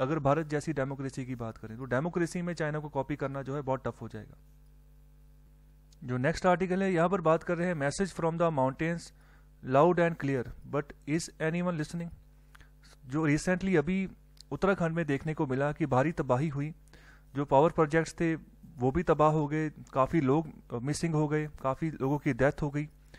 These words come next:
तो उसी के बारे में यहाँ पर बात कर रहे हैं ऑथर कि काफ़ी ल-, जो है, लाउड मैसेज आ रहा है, क्या हम यहाँ पर सुन पा रहे हैं? तो उसी के बारे में चर्चा है, काफ़ी अच्छा आर्टिकल है। स्टार्टिंग में बात कर रहे हैं कि जो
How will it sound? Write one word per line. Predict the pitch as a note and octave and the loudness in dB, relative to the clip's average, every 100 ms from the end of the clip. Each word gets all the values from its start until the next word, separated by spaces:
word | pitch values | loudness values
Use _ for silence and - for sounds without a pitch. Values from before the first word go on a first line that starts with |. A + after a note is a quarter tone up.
| - - - - | -20 -20 -12 -4
तो | |
उसी | F3 G#3 | -2 2
के | G3 | 2
बारे | F3+ E3+ | 4 2
में | F3 | 2
यहाँ | E3 | -2
पर | D#3 F3 E3 - - | 0 0 -2 -8 -8
बात | B2 C3+ - | 2 2 2
कर | D3 | -2
रहे | D3+ | 0
हैं | D3 | -2
ऑथर | B2+ D3+ | -2 -4
कि | D3 - F#3 F3+ D#3+ | -10 -12 -10 -10 0
काफ़ी | - C#3 G3+ E3+ - - | 2 2 0 -4 -8 -12
ल-, | B2 B2+ B2 A#2 A#2 | -6 -4 -4 -6 -8
जो | C3+ | -4
है, | D3+ | 0
लाउड | C#3+ D3 D#3+ | 8 8 8
मैसेज | C#3 C3+ C#3+ | 2 2 2
आ | B2 | 4
रहा | D3 | 2
है, | C3 G2+ - - - - - | -2 -6 -16 -20 -20 -20 -6
क्या | D#3 | -2
हम | D3 F3 | 2 2
यहाँ | F#3 F3 | 4 2
पर | F3 | 2
सुन | D3+ D3 | 0 0
पा | F3+ | 2
रहे | F#3 | 2
हैं? | C3 A#2 | -2 -6
तो | - | -6
उसी | D#3+ F3 | -4 -2
के | F3 | 2
बारे | D3+ D#3 | 2 2
में | D#3 | 0
चर्चा | C3+ A#2+ D#3+ | -2 0 -2
है, | E3 | 0
काफ़ी | C3 B2 D#3+ | 0 2 0
अच्छा | C3+ D#3+ | 0 0
आर्टिकल | C3+ D3 D3 D3+ | -2 -4 -6 -8
है। | F#3 - - - - - - - - - - - - - | -12 -18 -20 -20 -20 -20 -20 -20 -20 -20 -20 -20 -20 -20
स्टार्टिंग | - C#3+ D#3 F#3+ | 0 2 2 2
में | F3+ | 2
बात | F3+ | 2
कर | - E3+ | 0 -4
रहे | F3+ | -4
हैं | E3+ | -6
कि | G3 | -6
जो | F3+ F#3+ - - | -2 -4 -4 -14